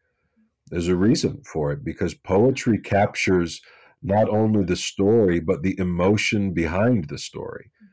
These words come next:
You're capable of tasting poetry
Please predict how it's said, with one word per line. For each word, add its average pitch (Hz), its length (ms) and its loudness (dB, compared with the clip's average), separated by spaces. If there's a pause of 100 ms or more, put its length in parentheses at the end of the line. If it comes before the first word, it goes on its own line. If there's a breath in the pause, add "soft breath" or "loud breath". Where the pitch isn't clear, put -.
(260 soft breath)
You're 90 160 0
capable 98 640 0
of - 180 -6
tasting - 800 -2 (100)
poetry - 640 -6